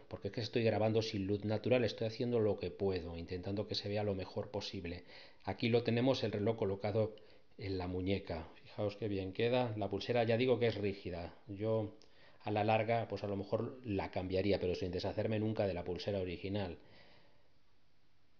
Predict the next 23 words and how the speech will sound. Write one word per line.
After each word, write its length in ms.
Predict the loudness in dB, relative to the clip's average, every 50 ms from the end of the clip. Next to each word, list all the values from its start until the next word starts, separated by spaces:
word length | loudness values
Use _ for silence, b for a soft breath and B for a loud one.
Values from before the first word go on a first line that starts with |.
| -20 -20 -20 -20 -20 -20 -20 -20 -20 -16 -12
Es 160 | -12 -8 -6
un 80 | -4 -2
reloj 300 | 0 2 2 2 2 4
de 160 | 2 0 0
cuarenta 440 | 0 0 2 2 2 2 2 2 2
milímetros 520 | 2 2 2 2 2 2 2 2 0 0
que 100 | -2 -4
sienta 460 | -4 -2 0 0 -2 -2 -2 -2 -4
genial, 340 | -4 -2 -2 0 0 2 2
un 160 | 0 0 0
reloj 280 | -2 -4 -4 -4 -4 -6
de 160 | -6 -6 -6
estética 680 | -6 -6 -4 -4 -4 -4 -4 -6 -6 -6 -6 -6 -6 -6
clásica, 720 | -4 -4 -2 -2 -2 -4 -4 -6 -4 0 0 0 0 -2 B B B B B
un 100 | -6 -4
reloj 380 | -2 -2 -2 -2 -2 -2 -2
de 140 | -2 0 0
vestir, 340 | 0 -2 -4 -2 -2 -2 -2
un 80 | 0
reloj 380 | 0 2 2 2 2 0 -2 -2
crono 400 | 0 2 4 6 6 4 4 2
muy 340 | 0 0 -2 0 0 2 2
elegante. 720 | 2 2 0 0 0 0 0 0 0 2 0 0 0 0